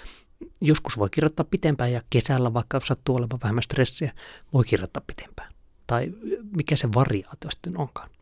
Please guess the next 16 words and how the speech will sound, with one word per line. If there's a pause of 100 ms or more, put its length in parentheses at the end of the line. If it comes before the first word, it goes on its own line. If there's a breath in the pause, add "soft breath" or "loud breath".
(120)
Mutta (640)
hyväksyy
ja
ymmärtää,
että
se
on
siellä. (1400 soft breath)
No
sitten (300 loud breath)
vielä
viimeinen
vinkki. (200)
Vinkki
numero
kymmenen.